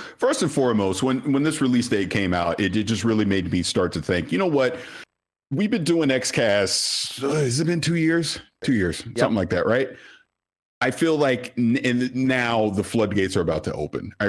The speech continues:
Speaker 1: I really do believe that. I think starting next month with Minecraft Legends moving forward, we're really gonna see the floodgates open for Xbox Game Studios and start to see a lot of these games that we've been anticipating for the past couple years. And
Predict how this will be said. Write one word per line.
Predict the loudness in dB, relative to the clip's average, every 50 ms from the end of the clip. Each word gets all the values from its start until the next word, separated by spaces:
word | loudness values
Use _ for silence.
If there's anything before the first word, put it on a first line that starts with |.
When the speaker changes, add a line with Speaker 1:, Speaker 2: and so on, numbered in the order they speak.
| 2 2
Speaker 1:
I | 2
really | 0 0 2 2 2 2 2 2 2
do | 2 0 0
believe | 0 0 -2 -2 -2 -4 -2
that. | -2 -2 -4 -4 -4
I | -2 -4 -4
think | -2 -2 -2 -2 -2 -2
starting | -4 -4 -2 0 0 2 2 2 2 2 2 2 0 0 0 -2 -2
next | 0 0 0 0 0 -2 -2 -2
month | -2 0 0 0 -2 -2 -4
with | -4 -4 -2
Minecraft | -2 -2 -2 0 -2 -2 -2 -2 -2 -2 -2 -2
Legends | -2 0 0 -2 -2 -2 -2 -2 -2 -4 -4
moving | -2 -2 -2 0 -2 -4 -4
forward, | -4 -4 -2 -2 0 0 0 -2 -2 -4 -8 _ _ -6
we're | -4 -4
really | -2 0 0 0 0 0
gonna | -2 -2
see | -2 -2 -2
the | -2 -2
floodgates | -2 0 0 0 0 0 -2 -2 -2 -4 -4 -4
open | -4 -4 -2 -4 -4
for | -4 -2 -4 -2
Xbox | 0 0 -2 -2 -2 -2 -2 -2 -2
Game | -2 -2 -2
Studios | -2 -2 -2 0 0 2 2 0 0 -2 -4 -10 -14 -16 -14 -6
and | -4 -4
start | -2 0 0 0 0 0
to | -2
see | 0 0 2
a | 2
lot | 2 2 2 2 2 0
of | 0
these | -2 -2 -2
games | -2 0 0 0 0 0 0
that | -2 -4 -2 -2
we've | -2 -2 -2 -2
been | -2 -2 -2 -2
anticipating | -2 -4 -4 -6 -4 -4 -4 -2 -2 -2 0 0 -2 -4
for | -4 -4
the | -6 -4
past | -2 -2 -2 -2 -2 -2
couple | -4 -4 -2 -2 -2 0
years. | 0 2 2 2 0 -2 -6 -12 -16 -18 -20 -20 _ _ _ _ _ -4
And | -2 0 2 2 2 0 0 -2